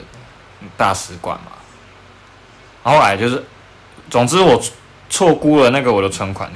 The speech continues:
可能那个一直提一直提，又有手续费，再加上，反正就是那个之前打工的薪水我算错了，那就是没有，后来发现没有钱了嘛。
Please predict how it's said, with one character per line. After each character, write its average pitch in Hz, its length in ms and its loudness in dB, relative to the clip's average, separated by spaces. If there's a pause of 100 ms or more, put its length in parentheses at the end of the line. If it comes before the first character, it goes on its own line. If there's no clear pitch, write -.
可 135 100 -6
能 113 160 -2
那 151 80 -2
个 139 180 0 (220)
一 175 80 -4
直 127 120 -2
提 117 200 -8
一 131 80 -2
直 127 80 -10
提， 101 220 -10
又 107 120 -2
有 123 140 2
手 - 180 -8
续 - 160 -8
费， 104 200 -2
再 120 100 -2
加 117 160 0
上， 113 260 -2 (1160)
反 107 100 -2
正 131 160 0
就 143 80 2
是 143 180 -8
那 147 120 -2
个 127 80 0
之 131 140 -6
前 101 320 -4
打 95 140 0
工 113 140 -2
的 117 60 -2
薪 107 220 -8
水 78 260 -12 (100)
我 95 60 -18
算 101 240 -4
错 92 220 -10
了， - 60 -14 (880)
那 117 120 0
就 110 140 -2
是 113 140 -6
没 104 180 -4
有， 98 120 -4 (360)
后 135 100 2
来 117 80 2
发 123 120 0
现 120 80 0
没 113 60 -2
有 95 80 -2
钱 - 220 -12
了 64 80 -20
嘛。 - 80 -20